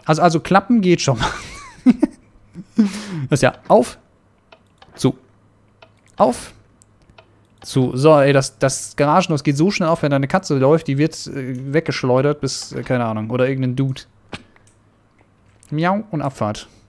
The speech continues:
Ähm, ja, das ist vielleicht wiederum nicht so gut jetzt, ne? Und wenn ich jetzt hier hingehen würde, so, dann kann ich jetzt sagen, ey, yo, und dann fährt's zurück. Und jetzt müssen wir das nur noch Redstone-technisch timen, dass das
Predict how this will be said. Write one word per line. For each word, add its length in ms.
Ähm, 540
ja, 300
das 160
ist 140
vielleicht 560
wiederum 480
nicht 220
so 1120
gut 220
jetzt, 440
ne? 200
Und 140
wenn 100
ich 60
jetzt 160
hier 100
hingehen 300
würde, 280
so, 200
dann 100
kann 120
ich 60
jetzt 100
sagen, 200
ey, 140
yo, 260
und 180
dann 160
fährt's 420
zurück. 400
Und 120
jetzt 260
müssen 200
wir 60
das 200
nur 140
noch 300
Redstone-technisch 1200
timen, 440
dass 180
das 160